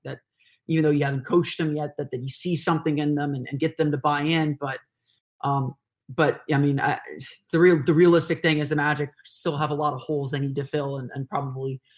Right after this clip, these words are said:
need another draft to, to add that last piece, uh, and, and hopefully get some internal development to, to move, move their team forward. But, you know, like you said,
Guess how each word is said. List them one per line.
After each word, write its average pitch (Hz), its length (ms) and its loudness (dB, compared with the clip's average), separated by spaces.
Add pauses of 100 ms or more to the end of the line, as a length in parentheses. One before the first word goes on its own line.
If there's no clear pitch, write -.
(280)
need 180 200 6
another 160 300 4
draft 143 460 -2
to, 135 60 -12
to - 220 -2
add 147 180 2
that 143 200 -4
last 139 380 -4
piece, 135 360 -10
uh, 135 240 -6
and, 131 200 -8
and 135 120 -6
hopefully 139 300 -4
get 135 140 -8
some 135 320 -8
internal 147 340 -4
development 135 540 -8
to, 139 200 -8 (400)
to 156 120 -2
move, 143 400 0
move 160 200 4
their 151 140 4
team 135 240 -6
forward. 143 480 -2
But, 143 240 -4
you 147 120 -2
know, 143 100 -2
like 165 180 2
you 170 60 -2
said, 151 320 0